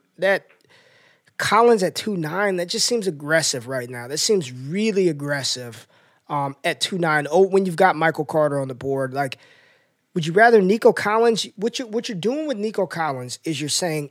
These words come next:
if Deshaun Watson is there, he could be the guy. Like, Brandon Cooks is still there. You know what I'm saying? Like, Brandon Cooks is still there.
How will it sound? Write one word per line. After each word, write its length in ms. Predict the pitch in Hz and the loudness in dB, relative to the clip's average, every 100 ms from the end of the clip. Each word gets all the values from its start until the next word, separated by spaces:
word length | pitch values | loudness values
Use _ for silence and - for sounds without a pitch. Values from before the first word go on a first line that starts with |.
| - | -4
if 260 | 190 214 - | -2 -2 -2
Deshaun 400 | 180 202 180 160 | -2 -2 -2 -4
Watson 340 | 160 156 156 | -4 -4 -6
is 160 | 139 117 | -8 -10
there, 480 | 139 135 135 135 - _ _ _ _ _ _ | -10 -8 -8 -10 -12 _ _ _ _ _ _
he 240 | 170 185 | -8 -6
could 180 | 190 151 | -4 -2
be 120 | 156 | -4
the 80 | 139 | -6
guy. 340 | 135 139 110 | -6 -4 -6
Like, 160 | 131 147 | -10 -6
Brandon 280 | 269 311 269 | -2 0 0
Cooks 260 | 277 - | -4 -6
is 60 | 190 | -8
still 220 | - 196 | -4 -4
there. 400 | 147 175 - - _ | 0 -2 -4 -16 _
You 100 | 165 | -6
know 60 | 180 | -4
what 60 | |
I'm 80 | 185 | -4
saying? 240 | - 208 | -4 -4
Like, 140 | 208 135 | -4 -6
Brandon 220 | 196 226 | -6 -6
Cooks 220 | 220 202 | -8 -8
is 80 | 175 | -8
still 200 | - 180 | -4 -2
there. 360 | 160 175 175 | 0 2 0